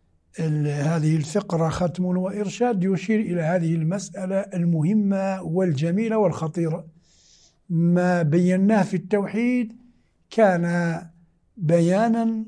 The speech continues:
قضويا، كان علما حصوليا، والعلم الحصولي يثبت الشيء كوجود أو يش-،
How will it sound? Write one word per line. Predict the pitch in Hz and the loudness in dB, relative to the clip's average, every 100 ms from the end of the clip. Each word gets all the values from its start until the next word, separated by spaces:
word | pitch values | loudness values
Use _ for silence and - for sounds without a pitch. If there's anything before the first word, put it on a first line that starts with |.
| - | -8
قضويا، | - 196 185 196 196 165 160 160 156 160 160 - _ - _ _ | 2 4 6 6 6 4 4 2 2 -2 -8 -18 _ -20 _ _
كان | - 190 190 | -4 0 0
علما | 185 160 202 202 185 185 185 170 175 | 0 0 0 2 0 0 -2 -4 -6
حصوليا، | 180 190 - 190 196 165 160 165 - - _ _ _ _ | -4 -2 2 2 2 2 0 -2 -6 -20 _ _ _ _
والعلم | 175 170 196 220 | -4 0 4 4
الحصولي | 214 214 190 - 226 226 226 226 220 - _ _ - | 2 -2 -4 -2 -2 0 0 -2 -6 -12 _ _ -2
يثبت | 202 269 - 180 175 185 196 196 202 202 - | 4 4 4 0 0 0 2 2 2 0 -8
الشيء | 175 - 220 208 202 214 - _ _ _ _ _ _ _ - | -8 -4 4 4 4 -2 -14 _ _ _ _ _ _ _ -2
كوجود | 180 180 180 143 196 240 226 | 2 4 4 2 2 2 0
أو | 226 202 190 240 | 0 0 2 2
يش-، | 233 - | 0 -6